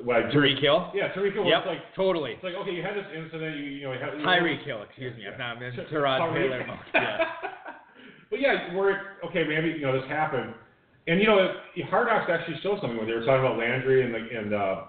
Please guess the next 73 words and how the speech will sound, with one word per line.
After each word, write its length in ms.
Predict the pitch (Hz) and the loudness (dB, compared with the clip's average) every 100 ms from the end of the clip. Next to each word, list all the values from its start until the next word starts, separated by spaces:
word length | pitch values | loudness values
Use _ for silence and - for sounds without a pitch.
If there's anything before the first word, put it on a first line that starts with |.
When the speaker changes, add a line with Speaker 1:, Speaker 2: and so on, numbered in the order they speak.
| - _ _ | -16 _ _
Speaker 1:
whatever 260 | 117 127 123 | -2 2 4
the 180 | 113 101 | 2 4
Speaker 2:
Todd 200 | 151 139 | 4 6
Haley. 260 | 143 101 87 - | 2 0 -6 -10
Speaker 1:
Yeah, 140 | 165 131 | -6 -2
Todd 200 | 170 160 | -2 0
Haley's 280 | 165 139 127 | 0 -2 -4
like, 120 | 120 | -8
you 60 | 143 | -6
know, 160 | 113 - - - - | -6 -8 -14 -8 2
get 160 | 165 | 2
this 140 | 170 151 - | 2 -2 2
kid, 240 | 160 156 | 6 6
you 40 | 135 | 4
know, 160 | 135 | 2
like, 140 | 127 120 - - | 2 0 -6 0
Speaker 2:
Take 140 | 135 | 2
him 40 | 131 | 4
Speaker 1:
you 40 | |
know, 60 | 160 | 4
Speaker 2:
under 140 | 165 | 6
your 180 | 180 180 | 6 4
wing. 380 | 170 147 143 143 | 2 0 -2 -4
Speaker 1:
Yeah, 160 | 170 151 | -4 -4
and 160 | 143 131 - | -6 -10 -10
stay, 280 | - 175 165 | -2 0 0
you 80 | - | -2
know, 160 | 117 - - | -6 -10 -4
stay 280 | 156 160 - - | 0 0 -2 2
Speaker 2:
Let 160 | 160 | 4
him 60 | 185 | 4
Speaker 1:
close 20 | 175 | -2
to 40 | |
Speaker 2:
stay 160 | 196 175 | 0 0
with 180 | 165 - | 0 -2
you. 200 | 151 151 | -2 -2
Speaker 1:
Yeah, 160 | 160 175 | -4 -8
exactly. 480 | 117 127 123 135 131 | -10 -10 -8 -8 -10
Whatever 220 | 120 160 | -6 2
Speaker 2:
Larry 140 | 170 185 | 4 4
Speaker 1:
it 100 | 165 | 0
takes. 140 | 151 | -6
Speaker 2:
Fitzgerald 360 | - 196 190 180 | -2 0 0 0
would 140 | 160 | -6
do 140 | 147 147 | -8 -8
it. 100 | 147 - | -8 -10
Speaker 1:
'Cause 120 | 285 262 | -10 -8
Haley 320 | 254 311 277 - | -8 -6 -6 -8
see-, 280 | 247 - - | -14 -14 -8
Haley 320 | 190 247 247 - | -6 -4 -6 -8
sees 160 | 240 - | -8 -6
how 220 | 139 - | -6 -6
fast 340 | 127 214 208 | -8 -6 -6
he 60 | 120 | -6
is, 100 | 117 | -6
and 80 | 147 | -2
I 60 | 151 | 0
Speaker 2:
Yeah. 60 | 110 | 2
Speaker 1:
think 100 | - | 0
there 80 | 262 | 0
was 100 | 170 | -2
an 80 | 151 | -2
E 60 | 180 | -4
S 80 | - | -4
P 100 | 151 | -4
N 120 | 190 - | -4 0
stat 180 | 127 117 | 0 0
that 100 | - - | -4 0
said 200 | 147 139 | 2 4
that 240 | 127 - - _ _ _ | 2 0 -12 _ _ _
Callaway 340 | 165 190 214 | 2 4 6
had 120 | 185 | 4
the 100 | 156 | 2